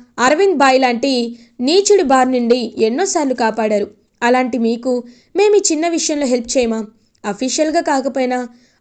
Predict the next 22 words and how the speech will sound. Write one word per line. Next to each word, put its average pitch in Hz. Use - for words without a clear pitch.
unofficial-గా 269
we 339
will 370
help 269
you 311
sir" 233
అని 220
చెప్పి 208
ఇంకలా 294
ఆ 233
ఐస్ 220
ఫోటోని 302
తీసుకుంటారు. 226
తీసుకొని 359
సిటీలో 311
ఉన్న 277
ప్రతి 240
ఒక్కరికి 240
మ్యాచ్ 349
చేసి 320
చూస్తూ 294
ఉంటారు. 262